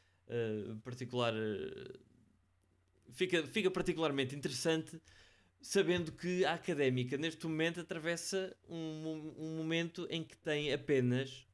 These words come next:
e de acordo com a informação, eh, disponível e a que temos acesso, apenas cinco jogadores com contrato garantido para a próxima época, sendo esses jogadores Júlio Neiva,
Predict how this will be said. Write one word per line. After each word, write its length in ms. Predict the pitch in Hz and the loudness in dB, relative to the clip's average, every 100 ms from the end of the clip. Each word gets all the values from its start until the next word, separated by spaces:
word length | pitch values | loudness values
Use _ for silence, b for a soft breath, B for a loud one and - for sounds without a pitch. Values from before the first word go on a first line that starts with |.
| _ | _
e 80 | 135 | 0
de 60 | 131 | 0
acordo 360 | 127 147 127 | 2 2 2
com 120 | 127 127 | 2 2
a 60 | |
informação, 800 | 123 123 120 113 110 98 92 92 104 95 | 2 0 0 0 -2 -2 -4 -8 -14 -12
eh, 420 | 92 90 87 85 | -10 -10 -12 -16
disponível 800 | - _ 117 110 123 104 95 85 _ b b b | -20 _ -4 2 2 2 -2 -6 _ b b b
e 100 | 120 | -4
a 60 | 117 | -4
que 100 | - | -2
temos 280 | 113 107 113 | -2 -2 -2
acesso, 520 | 123 131 135 - 147 B B B B | 0 0 0 -2 -8 B B B B
apenas 340 | 127 190 185 - | 0 4 4 4
cinco 280 | 208 208 | 4 4
jogadores 760 | 156 156 143 156 160 156 - - _ | 2 0 4 4 4 0 -12 -16 _
com 160 | 151 | -8
contrato 720 | 131 139 127 135 131 - - _ _ - | -2 -2 0 0 0 -4 -20 _ _ -6
garantido 580 | 120 127 123 131 127 123 | 2 4 4 2 -2 0
para 340 | 147 135 123 | 0 0 0
a 40 | |
próxima 480 | 123 143 139 123 107 | 2 2 2 0 0
época, 360 | 95 - _ _ _ | 0 -2 _ _ _
sendo 400 | - 120 113 123 | -6 -4 2 2
esses 160 | 123 | 0
jogadores 720 | - 123 131 147 156 156 - B B B B | -2 0 2 2 0 -2 -16 B B B B
Júlio 380 | 123 143 139 143 | 0 2 4 4
Neiva, 460 | 139 156 165 190 | 4 4 2 -6